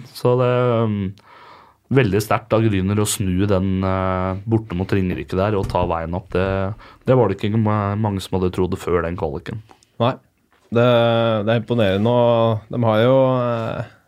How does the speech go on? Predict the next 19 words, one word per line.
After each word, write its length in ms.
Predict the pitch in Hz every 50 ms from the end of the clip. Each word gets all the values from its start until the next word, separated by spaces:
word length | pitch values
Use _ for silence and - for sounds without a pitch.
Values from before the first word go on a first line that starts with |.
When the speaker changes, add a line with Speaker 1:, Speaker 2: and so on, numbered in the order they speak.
| _ _
Speaker 2:
lagt 180 | 120 123 - -
ut 100 | 98 82 117
et 60 | 117 -
fint 160 | 117 110 107
bilde, 300 | 104 107 98 87 78 82
synes 240 | - - 95 87 -
jeg, 160 | - 101 98
på, 140 | - - 101 104 104 101 101 104 - - - - - - - - - - _ _ _
på 120 | - - -
Twitter, 260 | 104 95 - - 90
Gryner, 460 | 92 95 98 101 101 98 110 131 135 139
med 320 | 135 131 127 127 131 127
en 100 | 127 131 131
blomsterhilsen 680 | 139 127 107 - - 107 104 101 101 - - 135 135
fra 220 | - 127 117 113 113 113
Stavanger 400 | - - 120 113 113 107 110 117
Oilers, 380 | 113 98 95 110 139 147 - - -
eh, 200 | 135 135 131 127
med 240 | 123 120 117 117